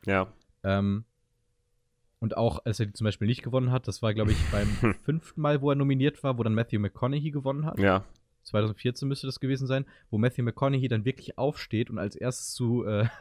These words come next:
Speaker 2: <laughs> Leonardo DiCaprio hingeht, ihm die Hand geht und ihn kurz umarmt und so sagt: so, „Ja, komm, nächstes Mal ist, bist du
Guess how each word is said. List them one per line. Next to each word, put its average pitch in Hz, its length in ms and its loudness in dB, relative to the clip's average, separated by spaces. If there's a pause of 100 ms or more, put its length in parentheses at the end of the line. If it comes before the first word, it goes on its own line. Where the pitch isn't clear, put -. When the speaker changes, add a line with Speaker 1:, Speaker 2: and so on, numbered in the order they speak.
(100)
Speaker 2:
<laughs> - 240 -14
Leonardo 120 380 4
DiCaprio 127 420 2
hingeht, 127 320 0
ihm 117 100 -2
die 104 120 0
Hand 131 180 0
geht 123 160 2
und 113 80 4
ihn 110 80 4
kurz - 240 2
umarmt 101 420 0
und 110 140 -8
so 104 100 -6
sagt: 104 240 -2
so, - 80 -6
„Ja, 101 160 2
komm, 101 200 0
nächstes 107 280 0
Mal 110 140 -2
ist, - 260 -4
bist - 180 -6
du 123 60 -2